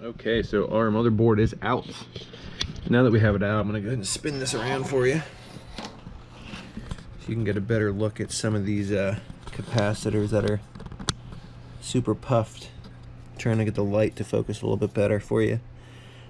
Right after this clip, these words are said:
But you can see how, like, they're, like, puffing up and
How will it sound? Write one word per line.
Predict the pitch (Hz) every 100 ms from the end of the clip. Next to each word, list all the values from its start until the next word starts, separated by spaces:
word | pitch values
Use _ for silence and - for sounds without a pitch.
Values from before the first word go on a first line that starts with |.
| -
But | 98
you |
can | 90
see | 113 - 127
how, | 120 107
like, | 107 101 - - - - - - - - - - - - -
they're, | 107
like, | 101
puffing | - 113 110 107
up | 110 -
and | 104 101